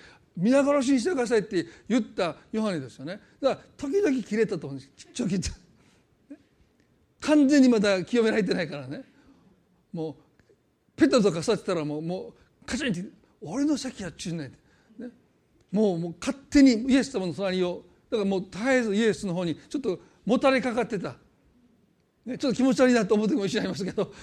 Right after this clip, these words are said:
そういう意味じゃないんですよ。もう、もう本当にイエスの横は俺の席やみたいなですね。もう、時にね、イエスの前に立つことで喜びを感じた弟子もいるんですね。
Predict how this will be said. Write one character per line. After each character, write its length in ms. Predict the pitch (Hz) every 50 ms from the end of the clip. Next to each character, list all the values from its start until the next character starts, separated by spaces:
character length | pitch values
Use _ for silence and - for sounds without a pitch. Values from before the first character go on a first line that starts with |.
| - - - -
そ 160 | - 247 240
う 20 |
い 40 | 226
う 20 |
意 20 | 233
味 80 | 220
じ 60 | 202 175
ゃ 20 |
な 80 | 160 165
い 60 | 156
ん 20 |
で 60 | 131
す 100 | 117 -
よ。 100 | 147 151 - _ _ _ _ _ _ _ _ _ -
も 300 | 185 202 214 208 208 196
う、 20 |
も 160 | 196 220 220
う 20 | 190
本 260 | 160 214 233 233 202
当 200 | - - - 220
に 240 | 214 208 196 214 - - - _
イ 100 | 294 220
エ 80 | 214 190
ス 140 | - - 196
の 60 | 175
横 220 | 165 180 156 - 185
は 100 | 175 180
俺 140 | 185 202 196
の 80 | 185
席 240 | - - 190 151 185
や 40 | 165
み 120 | 165 156
た 100 | 170 160
い 60 | 151
な 80 | 143 135
で 100 | 120 120
す 80 | - -
ね。 180 | 190 208 285 285 _ _ _ _ _ _ _ _
も 300 | - 190 190 175 165 160
う、 60 | - - - _ _ _ _ _ _ _ _ _ _ _ _ _ _ _ _ _ _ _ _ _ _ _ _ _ _ _ _ _ _ _ _ _ _
時 180 | - 294 277 - 453
に 80 | 359 233
ね、 300 | 202 214 254 262 220 - - - -
イ 80 | 277 311
エ 100 | 330 294
ス 100 | - -
の 80 | 233
前 300 | 208 240 302 330 339 330
に 120 | 285 240 220
立 260 | 190 180 - 214 208
つ 100 | - -
こ 100 | 226 214
と 140 | 185 196 170
で 300 | 208 233 220 208 208 - -
喜 100 | 277 208 220 214 196 - 214
び 100 | 214 208
を 60 | 196
感 180 | 202 208 202 190
じ 60 | 175
た 60 | 180
弟 120 | 160 196
子 120 | 190 - 185
も 60 | 165
い 40 | 160
る 80 | 175 165
ん 60 | 147
で 80 | 127 -
す 80 | _
ね。 120 | 208 190